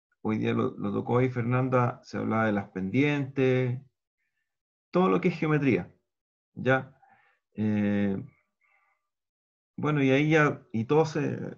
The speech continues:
imagínense que todo se puede derivar de eso mismo, ¿ya?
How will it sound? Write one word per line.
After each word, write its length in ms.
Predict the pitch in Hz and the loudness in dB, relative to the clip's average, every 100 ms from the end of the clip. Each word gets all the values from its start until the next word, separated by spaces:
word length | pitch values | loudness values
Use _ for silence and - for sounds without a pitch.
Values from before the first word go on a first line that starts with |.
| - - | -18 -8
imagínense 500 | 117 117 147 135 127 | -4 -4 -4 -4 -4
que 80 | 120 | -4
todo 280 | 139 139 | -2 -4
se 100 | 135 | -4
puede 260 | 139 139 139 | -4 -2 0
derivar 380 | 135 131 135 127 | 0 0 0 -2
de 60 | |
eso 120 | 123 135 | -4 -4
mismo, 480 | 131 98 95 113 _ _ | -2 -2 -6 -10 _ _
¿ya? 380 | - 120 127 | -6 -4 -4